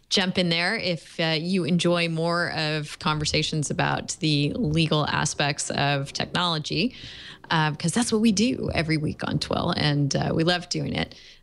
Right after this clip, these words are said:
Uh, we're gonna be dark next week for Thanksgiving, but, uh, the week after that, we're gonna do an all drone law show. So, um, I know that, uh, you're into drones, Padre. I'm assuming, uh, your listeners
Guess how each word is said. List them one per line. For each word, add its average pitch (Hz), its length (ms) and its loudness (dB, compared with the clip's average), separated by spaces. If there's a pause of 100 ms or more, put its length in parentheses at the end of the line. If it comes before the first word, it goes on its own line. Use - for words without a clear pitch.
Uh, 170 260 2
we're 175 140 2
gonna 185 220 2
be 160 560 2 (120)
dark 180 280 0
next 175 240 -6
week 165 160 -2
for 170 100 -2
Thanksgiving, 160 560 -2
but, 151 280 -2
uh, 151 260 -2
the 156 140 0
week 156 300 -2 (100)
after 247 400 -2
that, 170 220 -2
we're 170 80 -6
gonna 170 160 -4
do 180 240 0
an 160 220 -2
all 170 500 0 (100)
drone 160 580 0
law 143 540 0
show. - 580 -2 (420)
So, 156 580 0
um, 143 400 -2 (140)
I 160 40 0
know 151 220 2
that, 143 440 -2
uh, 151 200 2
you're 190 220 2
into 208 200 0
drones, 185 580 -2
Padre. 175 640 0
I'm 160 160 -6
assuming, 165 720 -2
uh, 151 300 0
your 160 160 -2
listeners 165 720 0